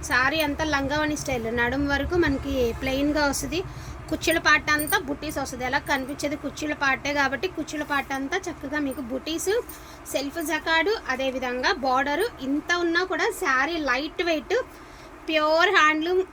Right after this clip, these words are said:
ఆర్గాంజా జార్జెట్ ఫ్యాబ్రిక్, ప్యూర్ హ్యాండ్, హ్యాండ్లూమ్ ఆర్గాంజా జార్జెట్. అంత బాగుంది శారీ, అసలు కట్టుకున్నామన్న ఫీల్ కూడా ఉండదు, అంత లైట్ వెయిట్ ఉంది శారీ. త్రిబుల్ నైన్ షిప్పింగ్ ఎక్స్ట్రా.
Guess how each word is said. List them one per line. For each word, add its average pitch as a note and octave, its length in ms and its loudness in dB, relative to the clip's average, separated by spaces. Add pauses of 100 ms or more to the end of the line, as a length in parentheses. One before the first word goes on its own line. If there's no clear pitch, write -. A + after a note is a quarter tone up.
(140)
ఆర్గాంజా D#4 560 2
జార్జెట్ A#3+ 640 0 (300)
ఫ్యాబ్రిక్, D#4 540 2
ప్యూర్ D#4 460 0
హ్యాండ్, D#4 360 0
హ్యాండ్లూమ్ D4 460 2
ఆర్గాంజా C#4 440 2
జార్జెట్. G#3+ 520 -2 (1600)
అంత C4+ 320 0
బాగుంది C#4+ 400 2
శారీ, A3 320 -2 (1300)
అసలు C#4 180 -8 (100)
కట్టుకున్నామన్న E4+ 640 2
ఫీల్ E4 380 0
కూడా E4+ 240 6
ఉండదు, A3+ 300 -2 (240)
అంత C4+ 340 -4
లైట్ D4 280 -2
వెయిట్ E4 180 0
ఉంది B3 180 -4
శారీ. A3 260 -6 (880)
త్రిబుల్ D4+ 380 -2
నైన్ F#4 160 2
షిప్పింగ్ D#4 340 -4
ఎక్స్ట్రా. A3 400 -8